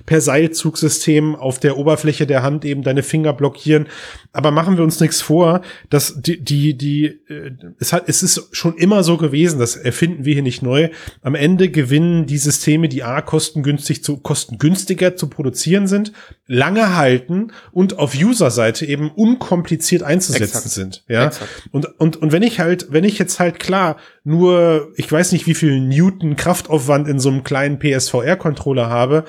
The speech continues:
Speaker 1: und jemand produziert solche Handschuhe und sagt, „Ja, bei mir kannst du aber viel mehr Newton an, an Rückzug geben“,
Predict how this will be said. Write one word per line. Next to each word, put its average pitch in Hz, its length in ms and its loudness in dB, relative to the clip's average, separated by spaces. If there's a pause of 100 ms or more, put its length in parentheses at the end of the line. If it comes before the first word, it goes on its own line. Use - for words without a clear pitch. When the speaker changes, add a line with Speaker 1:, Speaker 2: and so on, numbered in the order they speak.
(280)
Speaker 1:
und 135 220 -4 (240)
jemand 143 420 0 (120)
produziert 156 440 2
solche 131 560 2 (100)
Handschuhe 156 400 0
und 135 120 0
sagt, 143 220 0
„Ja, 131 60 0
bei 131 120 2
mir 156 200 4
kannst 147 300 -2
du 143 40 4
aber 120 180 -4
viel 170 240 -4
mehr 139 180 0
Newton 160 420 0
an, 123 200 -4
an 117 140 -2
Rückzug 156 440 0
geben“, 127 320 2